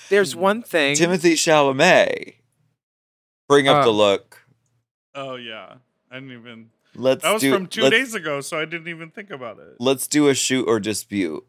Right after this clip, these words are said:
Speaker 2: Or, well, no, wait, no. Salute or dispute about this look. It's the Timothée Chalamet. It's, like, the red pantsuit, like, little cat suit kind of moment, okay?
Speaker 1: Uh,
Speaker 2: Do you know what I'm talking about, Willem?
Speaker 1: Um, yeah, I think.
Speaker 2: We're,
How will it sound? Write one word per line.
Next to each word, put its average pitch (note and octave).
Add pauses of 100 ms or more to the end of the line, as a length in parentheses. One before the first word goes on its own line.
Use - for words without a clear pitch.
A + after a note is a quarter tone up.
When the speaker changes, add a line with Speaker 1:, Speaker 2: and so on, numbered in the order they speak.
Speaker 2:
Or, A#2+
well, A2+
no, A#2+
wait, G#2
no. F2+
Salute C3
or A#2+
dispute G#2
about F2+
this E2+
look. -
It's -
the G2+
Timothée C#3+
Chalamet. A2
It's, -
like, E2+
the E2+
red F#2
pantsuit, F2+
like, E2+
little F2
cat E2+
suit D#2+ (160)
kind D2+
of D#2+
moment, -
okay? -
Speaker 1:
Uh, B2
Speaker 2:
Do A2+
you -
know C3
what D3+
I'm D#3
talking D3+
about, E3
Willem? D#3+ (420)
Speaker 1:
Um, D3 (100)
yeah, E3+
I C3 (160)
think. C3+ (920)
Speaker 2:
We're, -